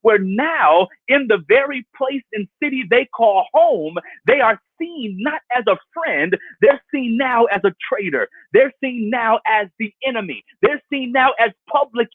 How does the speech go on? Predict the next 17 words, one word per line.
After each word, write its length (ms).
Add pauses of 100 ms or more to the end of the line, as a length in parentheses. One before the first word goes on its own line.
enemy 480
number 600
one. 400
So 40
here 140
it 80
is, 100
y'all. 200 (160)
Here 120
it 80
is. 160 (300)
On 380
one 220
hand, 420
on 180
one 160
hand, 380